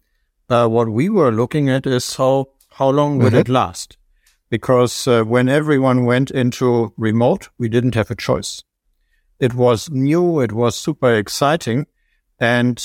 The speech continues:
Speaker 1: uh, our question was, will it stay at that level, or will we say we want to go back to the offices? Um, we, we need to have not only this feeling of togetherness, we need to be together.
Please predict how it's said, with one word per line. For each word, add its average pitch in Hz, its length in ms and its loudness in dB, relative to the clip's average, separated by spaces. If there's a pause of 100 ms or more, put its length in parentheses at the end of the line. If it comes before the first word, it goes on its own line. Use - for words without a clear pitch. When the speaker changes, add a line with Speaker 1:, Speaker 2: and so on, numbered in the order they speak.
Speaker 1:
uh, 117 280 4
our 151 300 2
question 139 540 -2
was, 120 480 0
will 135 180 0
it 123 120 -2
stay 143 380 0
at 117 160 -2
that 113 200 -2
level, 175 480 2
or 139 320 2
will 131 300 2
we 123 160 0
say 120 280 0
we 117 180 0
want 110 260 0
to 120 120 -2
go 117 180 -2
back - 280 -4
to 127 160 -4
the 120 180 2
offices? 143 800 0 (640)
Um, 117 560 2 (260)
we, 120 280 2
we 110 220 2
need 117 320 2
to 143 120 -2
have 120 320 0 (240)
not 120 180 0
only 131 320 2
this 107 300 -4
feeling 156 500 0
of 101 160 -4
togetherness, 117 800 0
we 113 80 0
need 123 320 0
to 113 160 -2
be 95 180 -4
together. 104 520 -2